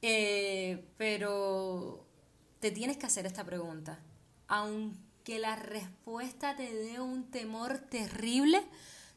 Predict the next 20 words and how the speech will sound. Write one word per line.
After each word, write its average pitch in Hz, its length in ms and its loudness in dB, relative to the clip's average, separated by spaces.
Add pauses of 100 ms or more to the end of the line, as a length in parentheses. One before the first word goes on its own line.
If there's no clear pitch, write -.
te 220 100 -6
tienes 254 420 -2
que 277 100 -4
hacer 240 260 2
esta 226 220 -8
pregunta 220 460 -4
porque 202 240 -6
es - 340 4 (100)
el 262 160 4
inicio 320 500 6 (760)
para 208 640 2
el 214 260 -4
cambio 262 800 0 (460)
transformador 220 1200 0
de 185 240 -4 (220)
tus 247 320 0 (180)
finanzas. 190 680 0 (1080)
Tienes 339 240 4
que 339 120 2
saber 247 280 6